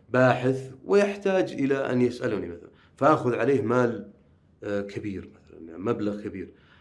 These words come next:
هو نفسه أصلًا ما درس إلا من أجل أن يغير حياته للأفضل. فأنا أكسر ظهره، هذه مشكلة. أيضًا فلان الذي يأتيني مثلًا، مو بأنا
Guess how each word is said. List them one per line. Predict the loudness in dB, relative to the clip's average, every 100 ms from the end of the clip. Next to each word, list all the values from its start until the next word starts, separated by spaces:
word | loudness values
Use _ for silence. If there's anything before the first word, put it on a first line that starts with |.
| _ 2
هو | 6
نفسه | 8 6 6 2 4
أصلًا | 2 2 4
ما | 6 4
درس | 4 -2 0
إلا | 0 0
من | 0
أجل | 2 2 0
أن | 0
يغير | 0 0 0 -4
حياته | -6 -8 -8
للأفضل. | -12 -14 -20 -20 _ _
فأنا | -6 -4 -4 -4 -6 -8 -10 -12
أكسر | -10 -8
ظهره، | -8 -6 -6 -6
هذه | -4
مشكلة. | -6 -8 -16 -16 _ _ -20 -6 6
أيضًا | 6 8
فلان | 8 8 8 6 -2 -16 -20 _ _ _ _ _ -2
الذي | 6 6 8
يأتيني | 6 6 4
مثلًا، | 6 4 2 0 -4 4
مو | 4
بأنا | 4 2 0 -4